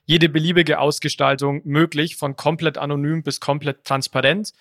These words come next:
Ich würde aktuell davon ausgehen, dass wir uns irgendwo in der Mitte dieser Skala einpendeln. Und im Gesetzesvorschlag der E-U-Kommission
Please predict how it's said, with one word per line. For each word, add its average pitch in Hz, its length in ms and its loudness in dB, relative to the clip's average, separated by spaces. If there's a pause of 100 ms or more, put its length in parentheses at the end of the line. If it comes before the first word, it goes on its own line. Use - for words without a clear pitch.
(380)
Ich 151 180 -4
würde 175 220 6
aktuell 196 280 2
davon 175 260 0
ausgehen, 156 420 -2
dass 147 220 -4
wir 151 80 -2
uns 147 160 -4
irgendwo 147 360 -6
in 139 60 -4
der 131 120 -2
Mitte 180 260 0
dieser 160 200 -4
Skala 156 680 0
einpendeln. 170 640 0 (380)
Und 156 100 0
im 156 140 0
Gesetzesvorschlag 147 880 0
der 139 120 -6
E-U-Kommission 147 880 -4